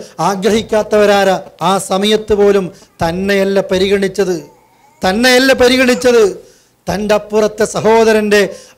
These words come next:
ആവശ്യങ്ങൾ പരിഗണിക്കാൻ മാത്രം നിസ്സാര വിഷയങ്ങൾക്ക് വേണ്ടി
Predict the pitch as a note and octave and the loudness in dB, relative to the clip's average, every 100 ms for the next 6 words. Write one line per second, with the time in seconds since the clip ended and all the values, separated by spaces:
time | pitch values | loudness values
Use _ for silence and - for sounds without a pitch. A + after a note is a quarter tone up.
0 | E3 G3+ A3 - G#3+ G#3 G#3 G3+ A3 A#3+ | -4 0 -2 -2 -4 -2 -2 0 0 2
1 | B3 A#3 A3+ A3 G#3 G#3 G3 G3 D#3+ C#3+ | 2 0 0 0 0 -2 0 -4 -4 -12
2 | - _ - D#3 - G#3+ A3 G#3+ G#3 - | -20 _ -14 -8 -2 2 2 2 2 0
3 | A3+ A#3 A3+ A3 A3 A3 G#3+ | -4 -2 -2 -2 0 0 2